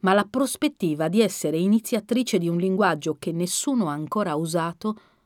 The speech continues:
la spaventa. Si ritira in modo repentino dal mondo dell'arte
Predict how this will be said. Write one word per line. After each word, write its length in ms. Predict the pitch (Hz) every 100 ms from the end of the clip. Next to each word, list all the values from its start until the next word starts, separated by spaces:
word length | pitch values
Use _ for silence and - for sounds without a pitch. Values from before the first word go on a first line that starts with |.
| _
la 140 | 170
spaventa. 760 | 165 - 160 147 123 127 131 131 _ - - - - - - - - - - - - - - - _ _ _
Si 220 | - - 285
ritira 400 | 294 294 359 311
in 100 | 233
modo 240 | 254 233
repentino 720 | 220 277 254 226 214 180 156
dal 140 | 156 151
mondo 320 | 208 226 185
dell'arte 680 | 160 151 139 143 139 190